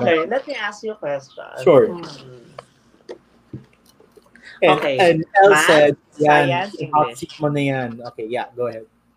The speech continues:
Speaker 1: Okay.
Speaker 2: What is your first
Speaker 1: Sige.
Speaker 2: question?
Speaker 1: Um, right now, I know,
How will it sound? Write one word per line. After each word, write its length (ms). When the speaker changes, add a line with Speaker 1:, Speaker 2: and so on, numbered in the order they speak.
Speaker 1:
Okay. 400
Speaker 2:
What 160
is 160
your 80
first 320
Speaker 1:
Sige. 160
Speaker 2:
question? 80
Speaker 1:
Um, 320
right 320
now, 800
I 160
know, 160